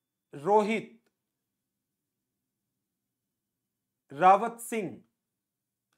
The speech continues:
हम्म, जवाब आया, बिनय का ही जवाब आया, "सर, ये पावर होनी तो चाहिए।" यस, professional and other misconduct,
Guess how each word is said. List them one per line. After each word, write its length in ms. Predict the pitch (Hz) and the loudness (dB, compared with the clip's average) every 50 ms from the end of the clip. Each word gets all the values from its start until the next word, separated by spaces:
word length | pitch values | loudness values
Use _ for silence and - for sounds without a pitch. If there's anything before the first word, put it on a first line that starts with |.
| _ _ _ - | _ _ _ -16
हम्म, 180 | 165 160 139 107 - - _ _ _ _ _ _ _ _ _ _ _ _ _ _ _ _ - | -16 -16 -16 -16 -20 -20 _ _ _ _ _ _ _ _ _ _ _ _ _ _ _ _ -16
जवाब 340 | 165 196 226 254 240 - 226 | -4 2 6 6 6 8 6
आया, 480 | 185 165 170 175 190 214 208 - - _ _ _ _ _ _ _ _ _ _ _ _ _ _ _ - | 4 4 4 0 -2 -2 -6 -14 -20 _ _ _ _ _ _ _ _ _ _ _ _ _ _ _ -16
बिनय 360 | 151 135 170 233 254 320 320 | -10 -6 -4 -2 0 0 0
का 140 | 311 320 254 | 2 4 4
ही 160 | 226 214 226 | 4 4 2
जवाब 340 | 202 196 202 196 185 185 175 | -4 -2 2 2 2 4 4
आया, 380 | 175 165 160 165 185 220 - - _ | 2 2 2 0 -2 -2 -4 -12 _
"सर, 500 | - _ _ - 269 254 214 202 - _ _ _ _ _ _ _ _ _ _ _ _ - | -20 _ _ 2 4 4 4 4 0 _ _ _ _ _ _ _ _ _ _ _ _ -8
ये 80 | 247 254 | -8 -4
पावर 340 | 247 - 240 240 247 262 220 | 2 6 6 6 6 4 0
होनी 460 | 196 - - 170 175 185 220 320 370 | -4 -6 -6 -4 -4 -2 0 0 -2
तो 180 | 370 370 359 - | -2 -2 -6 -6
चाहिए।" 560 | - - - - - 226 262 285 - - _ _ _ _ _ _ _ _ _ _ _ _ _ _ _ - | -6 -8 -12 -12 -12 -12 -14 -14 -14 -16 _ _ _ _ _ _ _ _ _ _ _ _ _ _ _ -14
यस, 560 | 147 151 160 131 107 - - - - - - - - - - _ _ _ _ _ _ _ _ _ _ _ _ _ _ _ _ _ _ _ _ _ _ _ _ _ _ _ _ _ - _ _ _ _ _ _ - | -10 -8 -8 -8 -10 -14 -16 -16 -16 -16 -16 -20 -20 -20 -20 _ _ _ _ _ _ _ _ _ _ _ _ _ _ _ _ _ _ _ _ _ _ _ _ _ _ _ _ _ -20 _ _ _ _ _ _ -4
professional 600 | 202 190 190 247 240 240 - - 269 269 269 262 262 - - | -4 -2 0 -2 -2 -2 -2 -4 0 0 0 0 -2 -6 -4
and 240 | 165 165 180 190 185 - - - _ - - | -4 -2 -2 -4 -6 -12 -18 -20 _ -2 -2
other 300 | 190 180 185 220 214 214 - _ - | 0 0 0 -2 -4 -4 -8 _ -14
misconduct, 920 | 147 147 143 147 - - - 113 98 90 82 - - _ _ _ _ _ | -12 -12 -12 -14 -16 -20 -20 -20 -20 -20 -20 -20 -20 _ _ _ _ _